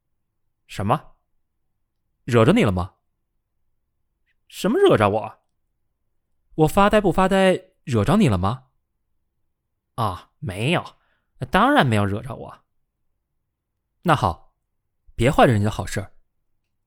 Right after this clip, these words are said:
倘若我喜欢到处跟人家实说，我觉得自己是个天才，就让我说去好了。”“你现在因为表现怪异而出名了。”亚历克笑着说道。“假如这就是你想要表达的意思。”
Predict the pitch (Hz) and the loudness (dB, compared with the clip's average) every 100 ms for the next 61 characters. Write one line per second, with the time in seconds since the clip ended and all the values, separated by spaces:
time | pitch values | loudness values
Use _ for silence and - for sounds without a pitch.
0 | _ - - 117 127 233 - 95 90 123 | _ -6 0 2 2 0 -2 -6 -4 0
1 | 175 139 110 127 117 101 117 101 101 127 | 0 0 0 0 0 -2 -4 -6 -4 -4
2 | - - _ - 98 107 180 143 - 110 | -6 -18 _ -6 -2 -2 -2 -6 -4 -4
3 | - 214 - 101 - _ _ _ _ _ | -2 -2 -2 -6 -6 _ _ _ _ _
4 | _ _ - 202 113 - 190 - - - | _ _ 0 2 2 0 -2 -4 -6 -8
5 | 98 - _ _ _ _ _ _ _ _ | -14 -20 _ _ _ _ _ _ _ _
6 | _ _ _ _ _ _ _ _ _ 143 | _ _ _ _ _ _ _ _ _ -2
7 | 131 160 151 143 156 156 160 131 107 147 | 0 2 2 2 2 2 2 2 0 0
8 | 139 180 143 123 120 - 190 139 90 156 | 0 2 2 2 0 0 -2 0 0 0
9 | 185 90 _ _ _ _ _ _ - 107 | 0 -4 _ _ _ _ _ _ -6 -4
10 | 85 98 - 101 85 - - - _ _ | -4 -6 -4 -4 -4 -12 -16 -18 _ _
11 | _ _ _ _ _ _ _ - 139 110 | _ _ _ _ _ _ _ -4 2 2
12 | 139 - 202 151 127 117 101 - 98 117 | 2 2 2 2 -2 -2 -4 -2 -4 -2
13 | 95 90 90 101 117 90 - - | -4 -4 -4 -4 -6 -10 -14 -20